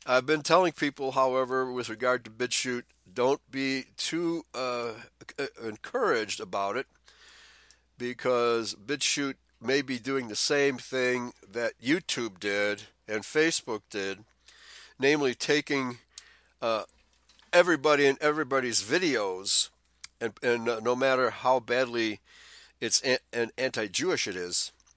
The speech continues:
and putting it up there in order to attract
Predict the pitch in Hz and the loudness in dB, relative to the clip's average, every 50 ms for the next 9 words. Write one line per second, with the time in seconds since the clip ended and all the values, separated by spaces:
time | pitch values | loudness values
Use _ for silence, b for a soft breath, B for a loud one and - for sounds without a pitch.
0 | _ _ _ _ _ _ _ _ _ _ _ _ _ _ - - - 113 127 131 | _ _ _ _ _ _ _ _ _ _ _ _ _ _ -4 -2 0 0 -2 0
1 | - 202 202 180 147 143 156 180 - - - 120 120 113 - B B B B B | 2 4 4 4 4 4 4 2 2 2 0 2 2 0 -2 B B B B B
2 | B B 147 143 156 170 156 160 165 151 - - 165 156 143 139 - - - 135 | B B 2 4 6 6 6 8 6 6 2 0 0 0 0 0 0 0 2 4
3 | 127 131 139 - - - - - - | 4 4 2 0 -2 -4 -4 -4 -6